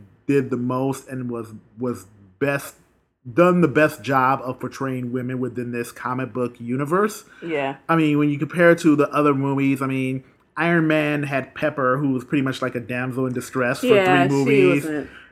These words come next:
Speaker 2: <laughs>
Speaker 1: Uh, uh, in Avengers, I mean, there's Black Widow, but she's only the one woman in, like, a movie full of guys.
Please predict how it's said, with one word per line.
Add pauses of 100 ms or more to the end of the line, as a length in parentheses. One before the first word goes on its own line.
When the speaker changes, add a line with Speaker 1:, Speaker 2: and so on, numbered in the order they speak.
Speaker 2:
<laughs>
Speaker 1:
Uh,
uh,
in
Avengers,
I
mean,
there's
Black
Widow,
but
she's (120)
only
the
one
woman
in,
like,
a
movie
full
of
guys.